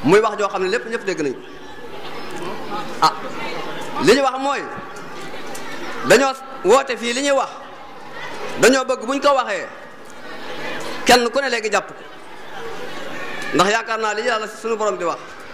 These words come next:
"Fa sakkir fa inna zikraa tanfa'ul mu'miniin." Kon dañuy fàttalante, moo tax saa su ne li ñuy wax ñu di ko wax di ko waxaat.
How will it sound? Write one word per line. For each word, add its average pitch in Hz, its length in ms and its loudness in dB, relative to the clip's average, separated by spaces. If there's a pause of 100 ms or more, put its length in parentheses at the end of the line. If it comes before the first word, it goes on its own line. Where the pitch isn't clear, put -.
(840)
"Fa 185 100 6
sakkir 220 420 4
fa 233 140 0
inna 240 120 0
zikraa 190 360 0
tanfa'ul 190 440 -2
mu'miniin." 165 520 0 (1120)
Kon 214 160 8
dañuy 240 180 2
fàttalante, 202 640 0 (680)
moo 214 180 10
tax 233 240 2
saa 226 180 8
su 220 120 -6
ne 262 100 0
li 240 80 -2
ñuy 233 100 2
wax 208 140 0
ñu 202 100 -2
di 214 80 -2
ko 202 120 2
wax 185 140 -2
di 196 60 -8
ko 190 120 0
waxaat. 156 240 -2